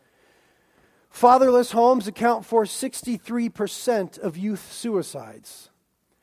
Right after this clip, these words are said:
Fatherless homes account for ninety percent of homeless and runaway children. Fatherless homes account for eighty-five percent of children with behavioral problems.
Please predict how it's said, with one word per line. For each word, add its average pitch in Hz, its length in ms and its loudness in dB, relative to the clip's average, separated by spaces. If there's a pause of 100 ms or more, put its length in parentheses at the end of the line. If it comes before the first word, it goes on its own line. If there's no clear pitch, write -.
(200)
Fatherless 226 600 2
homes 226 360 0
account 214 300 -4
for 208 100 -6
ninety 226 440 -4
percent 220 440 -4
of 180 120 -4
homeless 202 440 -2
and 190 140 -6
runaway 208 400 -2
children. 160 560 -4 (760)
Fatherless 226 600 2
homes 220 300 0
account 220 300 -4
for 220 120 -2
eighty-five 240 680 -2
percent 214 320 -6
of 190 120 -6
children 214 340 0
with 208 160 -4
behavioral 196 680 -2
problems. 170 760 -6